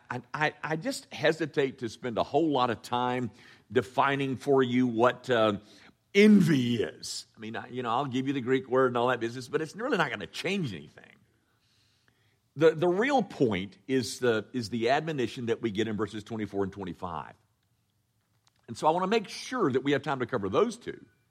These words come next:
And then we'll go back to verses nineteen and twenty, twenty-one, twenty-two, and, and we'll, we'll look at the, we'll look at those two things later on. But the, the real issue is, okay, if, if this is the battle,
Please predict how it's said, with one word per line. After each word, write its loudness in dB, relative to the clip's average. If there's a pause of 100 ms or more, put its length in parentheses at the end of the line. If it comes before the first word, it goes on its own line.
(600)
And -2
then 0
we'll 6
go 2
back 2
to -2
verses -2
nineteen -6
and -8
twenty, -8
twenty-one, -10
twenty-two, -10
and, -8
and -8
we'll, 0 (480)
we'll -2
look 0
at -10
the, -2 (300)
we'll -2
look -2
at -16
those -6
two -8
things -12 (140)
later -4
on. -6
But -10
the, -6 (260)
the -4
real -2
issue 0 (720)
is, 2 (360)
okay, 0
if, 2 (120)
if -2
this -4 (100)
is 0
the 0
battle, 2